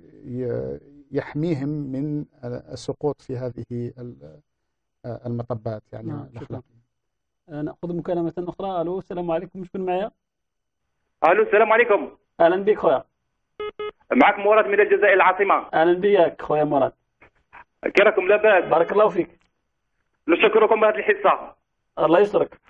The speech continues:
Speaker 3: و-، وأنا بداية، أنا باسمي وباسم أغلبية الشعب الجزائري نتعاطف معكم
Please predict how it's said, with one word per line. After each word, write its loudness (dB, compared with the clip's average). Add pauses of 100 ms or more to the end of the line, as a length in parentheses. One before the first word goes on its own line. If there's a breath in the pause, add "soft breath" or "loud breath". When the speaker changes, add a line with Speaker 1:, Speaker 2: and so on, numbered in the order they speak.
(120)
Speaker 3:
و-، 4
وأنا 4
بداية، 2
أنا 4
باسمي 0
وباسم 2
أغلبية 4
الشعب 0
الجزائري 2 (760 loud breath)
نتعاطف 2
معكم 2